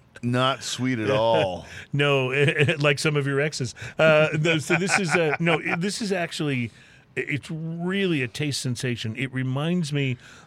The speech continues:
Speaker 2: there are these down at the store, uh, downstairs in my building, uh, in Phoenicia. They have all these great, like, nuts and, and, and different things. One of the things they have is, is dark chocolate almonds. They come in a little tub.
Speaker 1: I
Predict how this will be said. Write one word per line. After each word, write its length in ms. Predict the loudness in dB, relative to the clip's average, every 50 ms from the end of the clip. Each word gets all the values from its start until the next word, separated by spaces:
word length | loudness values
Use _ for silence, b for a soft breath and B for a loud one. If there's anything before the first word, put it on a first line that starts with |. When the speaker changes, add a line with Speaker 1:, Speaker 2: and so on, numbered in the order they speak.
| B B -2
Speaker 2:
there 220 | 0 0 2 2
are 40 | 0
these 420 | 0 0 -2 -2 -2 -2 -4 -6 -8
down 340 | -6 -4 -2 -2 -2 -2 -2
at 200 | -2 -4 -4 -4
the 260 | -4 -4 -2 -4 -4 -6 -8
store, 520 | -8 -4 -2 0 0 0 0 0 -2 -4 -4
uh, 100 | -4 -4
downstairs 1000 | -2 -2 -2 -2 -2 -4 -4 -4 -2 -2 0 0 -2 -2 -2 -4 -6 -6 -8 -10 B B B B B B B B
in 160 | -4 -2 0
my 100 | 0 -2
building, 480 | -2 -2 -2 -4 -2 -2 -4 -4 -4 -6
uh, 380 | -4 -6 -6 -6 -6 -8 -6 -6
in 140 | -6 -6 -6
Phoenicia. 560 | -8 -6 -4 -4 -4 -4 -4 -6 -8 -8 -10 B B B B B B B B -4
They 80 | -2 0
have 140 | 0 0 -2
all 180 | -2 -2 -2
these 160 | -2 -2 -4
great, 320 | -4 -4 -4 -4 -4 -4 -4
like, 240 | -6 -6 -6 -4 -4
nuts 440 | -4 -2 -2 -2 -4 -4 -6 -8
and, 340 | -6 -6 -4 -4 -6 -6 -6 -6
and, 400 | -6 -4 -4 -4 -4 -6 -8 -6
and 180 | -6 -6 -6 -6
different 280 | -6 -8 -8 -8 -8
things. 180 | -8 -8 -6 -6
One 180 | -6 -4 -4
of 60 | -4 -4
the 60 | -4
things 220 | -4 -6 -6 -6
they 100 | -6 -8
have 320 | -8 -6 -6 -6 -8 -8 -10 B B B B B B
is, 240 | B -6 -6 -6 -8 -10 _
is 320 | -6 -4 -4 -4 -4 -6 -8 -8 -8 -8 -6
dark 280 | -4 -4 -4 -4 -4 -8 _ -10
chocolate 480 | -8 -6 -6 -6 -6 -6 -8 -8 -6 -6
almonds. 560 | -6 -6 -4 -4 -6 -6 -10 -12 -14 -14 -14 -12
They 100 | -12 -10
come 180 | -8 -6 -6
in 80 | -4 -4
a 60 | -4
little 220 | -4 -4 -6 -8
tub. 420 | -8 -8 -8 -8 -8 -8 -8 -10 -10
Speaker 1:
I 260 | -10 -10 -8 -8 -10